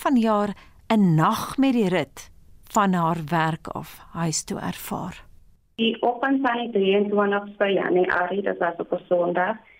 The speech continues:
Speaker 2: het ek afgeloop by die werk sewe uur die oggend.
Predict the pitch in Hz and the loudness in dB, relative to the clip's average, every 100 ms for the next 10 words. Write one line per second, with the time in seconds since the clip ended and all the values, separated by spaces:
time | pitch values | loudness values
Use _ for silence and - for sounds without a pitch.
0 | _ _ _ - 196 190 202 - 226 226 | _ _ _ -2 0 2 -2 -2 -2 0
1 | 254 226 190 190 196 190 175 170 180 - | 0 2 2 0 0 2 2 2 0 -4
2 | - 202 190 190 190 - 165 165 170 - | -4 0 2 0 -2 2 4 2 0 -8
3 | - 170 165 165 160 | 0 0 0 -4 -6